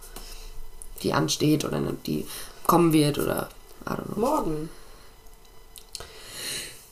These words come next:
Speaker 2: Meinst du sowas?
Speaker 1: Ja, das nächste,
Speaker 2: Ähm,
Speaker 1: worauf du dich freust einfach.
Speaker 2: Ja, morgen früh, weil da haben wir mit unseren Turnmädels, haben wir ein Training vereinbart,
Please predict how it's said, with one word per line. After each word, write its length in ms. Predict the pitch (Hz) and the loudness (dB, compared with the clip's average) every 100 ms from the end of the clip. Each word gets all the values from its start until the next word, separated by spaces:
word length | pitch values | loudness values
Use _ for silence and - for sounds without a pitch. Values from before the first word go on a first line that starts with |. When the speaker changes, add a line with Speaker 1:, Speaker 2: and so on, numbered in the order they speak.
| - - - - - 381 392 - - - - | -20 -20 -20 4 10 10 10 8 8 4 2
Speaker 2:
Meinst 240 | 190 190 185 | 2 2 2
du 40 | |
sowas? 380 | 170 254 427 - - - - | 0 -2 -2 -6 -12 -2 6
Speaker 1:
Ja, 300 | 220 285 254 - - - | 6 6 4 -6 -10 0
das 160 | 208 | 8
nächste, 260 | 247 262 196 | 10 10 8
Speaker 2:
Ähm, 60 | 214 | 8
Speaker 1:
worauf 220 | 190 170 | 8 8
du 60 | 185 | 6
dich 140 | 185 | 2
freust 300 | - 143 - | 2 0 0
einfach. 260 | 143 - 214 | -6 -4 4
Speaker 2:
Ja, 240 | 214 185 - | 6 6 8
morgen 300 | 214 226 226 | 8 8 6
früh, 380 | - 285 240 185 | 0 0 2 4
weil 260 | 190 190 | 6 6
da 160 | 185 190 | 4 2
haben 100 | 196 | 0
wir 60 | |
mit 140 | 190 180 | 0 0
unseren 280 | 180 180 175 | 0 0 2
Turnmädels, 640 | 220 202 180 170 165 - | 2 4 4 2 2 0
haben 260 | 196 180 175 | 0 0 2
wir 220 | 175 - | 2 2
ein 520 | 170 165 160 165 165 160 | 0 0 0 -2 -2 -2
Training 340 | - - 269 220 | -2 2 2 2
vereinbart, 840 | 170 170 170 165 165 165 - - | 2 4 4 2 2 2 0 -2